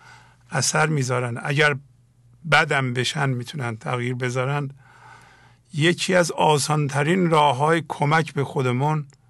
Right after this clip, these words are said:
شروع به ورزش. کسایی که حالشون بده، از ورزش شروع کنند. ورزش و درس معنوی،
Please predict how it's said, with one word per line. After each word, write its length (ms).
شروع 340
به 100
ورزش. 520
کسایی 500
که 140
حالشون 600
بده، 580
از 340
ورزش 400
شروع 260
کنند. 380
ورزش 920
و 260
درس 400
معنوی، 720